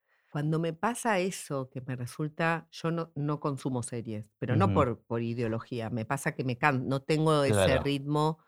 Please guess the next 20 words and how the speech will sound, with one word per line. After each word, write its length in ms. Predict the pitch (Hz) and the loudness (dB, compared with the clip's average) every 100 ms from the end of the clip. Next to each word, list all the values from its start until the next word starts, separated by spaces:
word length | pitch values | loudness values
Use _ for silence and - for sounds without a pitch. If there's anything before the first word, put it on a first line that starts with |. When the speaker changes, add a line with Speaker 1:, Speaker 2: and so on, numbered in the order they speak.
| _ _ _ | _ _ _
Speaker 1:
de 120 | 135 127 | -2 0
entrar. 640 | 131 123 143 131 120 123 | 0 2 2 2 0 -4
Quizás 260 | 123 151 156 | -4 -2 0
más 220 | 156 - | -2 -2
adelante 440 | 123 127 131 135 | -2 0 -2 -2
me 140 | 127 107 | -4 4
pase, 400 | 143 131 - - | 4 4 -2 -2
hoy 200 | 139 147 | 0 2
no 140 | 143 131 | 0 -2
me 100 | 123 | -2
pasa. 540 | 123 123 - 120 196 _ _ _ _ _ _ - | -4 -4 -6 -6 -8 _ _ _ _ _ _ 0
Y 100 | 147 | 0
el 100 | 131 | 2
placer 440 | 127 123 - 160 | -2 -4 -2 -2
que 80 | 165 | 0
me 120 | 160 | -2
da 100 | 143 143 | 0 -2
una 280 | 151 139 | -2 -4
película, 920 | - 127 135 151 - 139 123 117 151 - _ _ _ _ _ | -6 -6 -4 -6 -8 -8 -4 -6 -8 -14 _ _ _ _ _
¿viste? 540 | 147 - - 277 131 | -12 -6 0 0 0